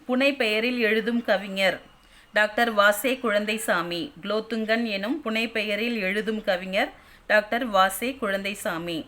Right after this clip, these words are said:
இருபத்தி ஒன்று, ஞானபீட பரிசு பெற்றது சித்திரப்பாவை. அகிலன் அவர்களுடைய சித்திரப்பாவை ஞானபீட பரிசு பெற்றது. இருபத்தி இரண்டு, கவிதை நூலுக்காக சாகித்ய அகாதமி விருது பெற்றவர் தமிழன்பன்.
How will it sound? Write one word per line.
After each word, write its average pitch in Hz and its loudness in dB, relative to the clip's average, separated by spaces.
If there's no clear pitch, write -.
இருபத்தி 190 -8
ஒன்று, 196 -4
ஞானபீட 262 4
பரிசு 240 2
பெற்றது 202 -2
சித்திரப்பாவை. 240 2
அகிலன் 240 2
அவர்களுடைய 202 -2
சித்திரப்பாவை 220 0
ஞானபீட 196 2
பரிசு 208 0
பெற்றது. 170 -6
இருபத்தி 220 -2
இரண்டு, 196 0
கவிதை 220 4
நூலுக்காக 220 2
சாகித்ய 220 0
அகாதமி 208 2
விருது 196 -4
பெற்றவர் 185 2
தமிழன்பன். 196 2